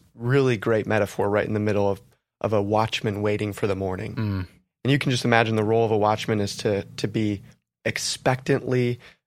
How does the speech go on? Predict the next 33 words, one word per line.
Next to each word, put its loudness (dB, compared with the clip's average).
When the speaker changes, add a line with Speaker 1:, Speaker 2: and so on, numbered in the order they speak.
Speaker 1:
uh, -10
watching 2
out 0
for 0
potential -2
threat, -2
potential -4
danger, -2
but 0
longing 4
for -2
the 4
morning 0
when -2
the -2
cover 4
of -2
darkness -2
is 0
no 4
longer 0
the -6
threat -2
that -6
it -12
really -4
is. -6
Speaker 2:
Mm. -2
Speaker 1:
And -2
the -2
sun 4
rises 0
and, -6